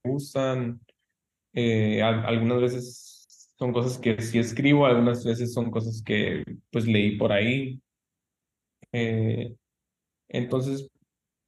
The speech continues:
pues sí, es como que, eh, para mí es como un, una línea de tiempo de ir viendo en dónde está mi, mi, mi vida en algún momento, ¿no? Porque, por ejemplo, gracias por el café con pan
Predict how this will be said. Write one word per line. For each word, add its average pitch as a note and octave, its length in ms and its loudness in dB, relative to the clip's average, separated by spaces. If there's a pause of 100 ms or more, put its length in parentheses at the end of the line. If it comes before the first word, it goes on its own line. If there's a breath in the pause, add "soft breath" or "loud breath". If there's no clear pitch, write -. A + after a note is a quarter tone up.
(160)
pues B2+ 220 -2
sí, E3 200 -2
es C#3+ 200 -4
como D#3 200 0
que, C3 320 2
eh, - 280 -12
para B2+ 260 -2
mí B2 80 -2
es B2 120 -2
como C#3 260 -2
un, C#3+ 960 -2 (800)
una C3 220 0
línea C3 340 0
de B2+ 120 0
tiempo A#2+ 540 -4
de A2+ 160 -2
ir A2+ 180 2
viendo A#2 760 0
en G#2+ 160 -4
dónde A2 220 -2
está G#2+ 380 -2
mi, A2 680 -4 (1000)
mi, A2 840 -2
mi A#2 160 -2
vida A2 600 0
en A2 240 -4
algún A2 240 -2
momento, A2 440 0
¿no? B2 140 -2
Porque, B2+ 240 -6 (520)
por A#2+ 100 -4
ejemplo, A2 760 0 (340)
gracias A#2+ 300 0
por B2 140 0
el A#2+ 80 0
café G#2+ 240 -4
con A#2+ 180 -6
pan B2+ 320 0